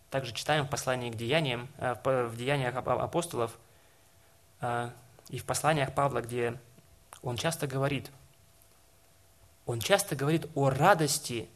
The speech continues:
которую какие-то, может быть, верующие другие, или он сам переживал в скорбях. Он был как бы подавлен, он был, находился в очень тяжёлых обстоятельствах,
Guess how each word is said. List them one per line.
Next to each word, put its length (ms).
которую 520
какие-то, 440
может 260
быть, 120
верующие 640
другие, 300
или 80
он 140
сам 340
переживал 760
в 60
скорбях. 600
Он 140
был 300
как 160
бы 100
подавлен, 800
он 120
был, 300
находился 400
в 20
очень 180
тяжёлых 360
обстоятельствах, 640